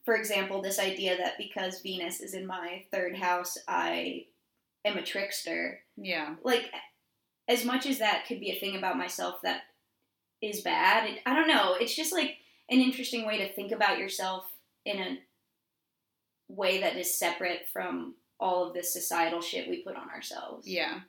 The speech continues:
Speaker 1: You know what I mean? Like,
Speaker 2: Yeah,
Speaker 1: it can
Speaker 2: and
Speaker 1: be, like, a more neutral or, like, safe way to think about yourself.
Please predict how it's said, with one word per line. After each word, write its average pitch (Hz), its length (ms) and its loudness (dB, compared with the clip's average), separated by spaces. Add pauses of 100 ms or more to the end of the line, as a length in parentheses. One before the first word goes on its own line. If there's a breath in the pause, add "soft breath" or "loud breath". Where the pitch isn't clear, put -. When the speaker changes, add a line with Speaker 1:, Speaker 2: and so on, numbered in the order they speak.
Speaker 1:
You 247 100 0
know 262 100 8
what 262 100 6
I 254 40 4
mean? 254 320 2
Like, 247 120 2
Speaker 2:
Yeah, 311 220 8
Speaker 1:
it - 40 4
can 240 160 6
Speaker 2:
and 233 80 2
Speaker 1:
be, 233 280 -2
like, 208 180 0
a 202 120 -6
more 202 380 -2
neutral 175 800 -4
or, 180 160 -2
like, 165 420 -4
safe - 460 -4 (320)
way 196 440 0
to 233 100 -8
think 196 260 -4
about 269 260 2
yourself. 339 500 -2